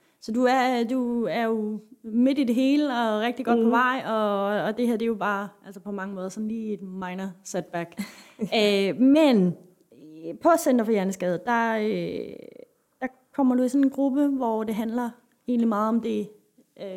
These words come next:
Speaker 1: hvad skal man sige, det erhvervsrettede i det, at
Speaker 2: Mhm.
Speaker 1: her, der har vi Anne, som vi skal have tilbage i job igen.
Speaker 2: Ja. Ja.
Speaker 1: Ja.
Speaker 2: Det var... Øh,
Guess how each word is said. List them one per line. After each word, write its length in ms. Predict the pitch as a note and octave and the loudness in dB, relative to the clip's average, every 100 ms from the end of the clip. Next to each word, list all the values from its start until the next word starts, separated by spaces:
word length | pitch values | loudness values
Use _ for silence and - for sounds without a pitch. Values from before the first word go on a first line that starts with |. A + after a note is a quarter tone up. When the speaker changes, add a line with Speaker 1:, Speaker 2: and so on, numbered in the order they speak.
| G3 | -14
Speaker 1:
hvad 100 | D#3+ | -18
skal 100 | G#3+ | -18
man 40 | A3 | -12
sige, 140 | A#3 | -10
det 100 | G#3 | -6
erhvervsrettede 800 | G#3 G3+ A3 - G3+ G3 G3 F#3+ | -4 -2 -2 -4 -6 -6 -6 -6
i 120 | G#3 | -4
det, 200 | G#3 A3+ | -2 -2
at 220 | A3 - A3+ | -2 -2 0
Speaker 2:
Mhm. 280 | G#3+ G3 | 0 -2
Speaker 1:
her, 260 | G#3 A3 F#3+ - | -4 -6 -8 -6
der 60 | |
har 240 | G#3 G3 F#3 | -6 -4 -4
vi 180 | G3 E3 | -4 -6
Anne, 280 | F#3 G3+ G#3 | -4 -4 -6
som 320 | - F3+ F3 | -8 -10 -10
vi 100 | E3+ | -10
skal 320 | - - F#3 | -12 -10 -12
have 260 | D#3+ F3 F3 _ _ _ _ | -12 -12 -12 _ _ _ _
tilbage 300 | - F#3 F#3 | -14 -8 -8
i 60 | F#3+ | -8
job 160 | F3 F#3 | -10 -10
igen. 340 | F3 E3+ D#3 _ _ | -14 -18 -20 _ _
Speaker 2:
Ja. 140 | G3+ - - _ _ _ _ _ _ _ | -4 -4 -10 _ _ _ _ _ _ _
Ja. 100 | G#3+ G#3 - _ _ _ | -6 -6 -10 _ _ _
Speaker 1:
Ja. 80 | G3 D3+ _ _ _ _ _ | -20 -20 _ _ _ _ _
Speaker 2:
Det 120 | B3 | 0
var... 220 | B3 A#3 A3 | 2 2 0
Øh, 440 | G3 G3 G3+ - | -2 -6 -8 -12